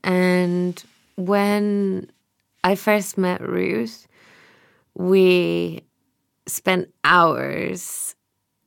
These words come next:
really sort of unpicking the potentials of daos and also the potential of the art world even to begin to test and organize within this manner.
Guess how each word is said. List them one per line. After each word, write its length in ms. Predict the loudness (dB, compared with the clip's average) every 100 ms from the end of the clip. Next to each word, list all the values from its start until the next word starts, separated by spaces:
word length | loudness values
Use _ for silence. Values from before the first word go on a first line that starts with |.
| -4
really 400 | 2 4 4 2
sort 260 | 0 -4
of 120 | -4 -2 0
unpicking 1400 | 2 2 0 0 -4 -6 0 0 0 -2 -2 -2 -4 -4
the 100 | -6
potentials 1300 | -6 -8 -2 -2 -2 -4 -8 -8 -8 -10 -14 -18 -12 -4
of 640 | -2 -2 -2 -6 -10 -12 -4
daos 480 | -2 -2 -4 -12 -18 _ _ -20 _ -20 -20 -20 -20 -20 -20 -18 -2
and 500 | 2 4 4 2 0 -2
also 400 | 0 0 -2 -4
the 100 | -2
potential 720 | -4 -4 -4 -4 -4 -4 -4
of 200 | -4 -4
the 100 | -2
art 200 | 0 -2
world 260 | -4 -6 -4
even 260 | -4 -4
to 140 | -6 -8
begin 600 | -12 -8 -4 -4 -4 -10 -16 _ -16
to 680 | -6 -4 -4 -4 -6 -8 -12 _ _ _ _ _ -12
test 540 | -4 -2 -4 -8 -12
and 140 | -8 -6
organize 800 | -4 -6 -6 -6 -6 -6 -10 -8
within 340 | -8 -6 -6
this 260 | -8 -10 -10
manner. 420 | -10 -8 -8 -10